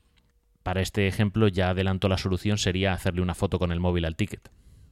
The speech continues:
y poder tenerlo sincronizado con un servicio de Dropbox, de Google Fotos o cualquier cosa por el estilo, eh, iCloud,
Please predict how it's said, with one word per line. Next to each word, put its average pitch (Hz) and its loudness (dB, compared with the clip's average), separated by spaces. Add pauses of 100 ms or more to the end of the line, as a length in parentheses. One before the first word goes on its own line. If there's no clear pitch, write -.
(320)
y 82 -6
poder 82 -4
tenerlo 85 -4
sincronizado 85 -4
con 82 -4
un 82 -4
servicio 85 -6
de 80 -6
Dropbox, 104 0
de 82 -6
Google 87 -2
Fotos 120 0
o 82 -8 (340)
cualquier 82 -6
cosa 85 -6
por 82 -8
el 80 -6
estilo, 80 -6
eh, 80 -8 (140)
iCloud, 110 0